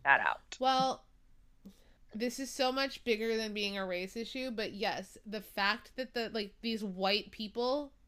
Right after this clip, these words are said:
Speaker 2: actually infiltrated the building speaks volumes, because if it was a mob of black people,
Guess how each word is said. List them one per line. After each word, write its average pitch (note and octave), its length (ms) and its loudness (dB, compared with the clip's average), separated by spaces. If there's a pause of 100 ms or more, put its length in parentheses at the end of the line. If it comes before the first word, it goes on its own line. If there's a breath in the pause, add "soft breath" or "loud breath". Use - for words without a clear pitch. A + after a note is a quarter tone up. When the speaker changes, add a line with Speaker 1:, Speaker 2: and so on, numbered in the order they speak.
(120)
Speaker 2:
actually G3+ 440 0
infiltrated A3+ 760 -4
the B3+ 80 -8
building E4+ 500 -2 (560)
speaks - 480 -6
volumes, F#3+ 640 -4
because F#3 800 -4 (280)
if G3+ 160 -8
it G#3 120 0
was A#3 140 -2
a B3 40 0
mob G#3+ 300 -4
of G#3+ 160 -8
black F#3+ 280 0
people, D#4+ 540 -4